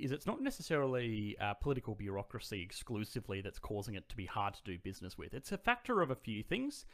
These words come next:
Uh, for starters, and for a, a first world nation, it actually doesn't have a lot of English-speaking people. So it's all relative, but, you know, it has about twenty-nine percent English-speaking population, which is,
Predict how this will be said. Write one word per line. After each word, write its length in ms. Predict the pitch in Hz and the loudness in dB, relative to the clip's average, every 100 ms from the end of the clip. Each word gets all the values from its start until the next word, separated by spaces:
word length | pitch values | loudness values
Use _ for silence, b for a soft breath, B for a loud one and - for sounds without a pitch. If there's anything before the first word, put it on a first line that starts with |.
| B B B | B B B
Uh, 220 | - 131 | 2 2
for 100 | - | 2
starters, 580 | 147 - 143 151 143 - b b - | -2 6 6 6 2 -4 b b 0
and 260 | 131 131 - | 2 2 2
for 260 | 135 127 123 | 4 4 6
a, 500 | 120 117 117 117 - | 6 6 4 0 0
a 80 | 127 | -2
first 380 | 135 156 180 - | 2 8 8 8
world 180 | 135 117 | 2 4
nation, 420 | 123 131 - 107 | 2 0 0 -4
it 100 | 104 | 2
actually 260 | 135 - 262 | 2 2 0
doesn't 160 | 196 | 0
have 120 | 143 | 0
a 40 | 117 | 0
lot 120 | 104 | -2
of 80 | - | -4
English-speaking 720 | 92 98 98 - 107 110 123 | -6 -4 -4 -2 -2 -2 -4
people. 420 | 113 131 208 254 - b b b b b | -2 0 2 0 -2 b b b b b
So 100 | 123 | 0
it's 80 | 175 | 6
all 140 | 180 | 8
relative, 480 | 117 98 - 113 - | 6 0 0 -4 -2
but, 220 | 98 - _ _ _ _ - | -2 -4 _ _ _ _ -4
you 80 | |
know, 120 | 98 90 | -2 0
it 80 | |
has 120 | 110 117 | -2 0
about 240 | 101 101 | -2 -2
twenty-nine 400 | - 127 107 107 | 0 2 2 0
percent 300 | - 117 101 | -2 -4 -4
English-speaking 640 | 101 104 - - 104 101 | -4 -4 -6 -4 -4 -4
population, 720 | 98 98 110 92 101 - 107 | -4 -2 0 0 -2 -4 -4
which 240 | 104 98 - | -4 -4 -2
is, 360 | 110 107 113 | -2 -2 -4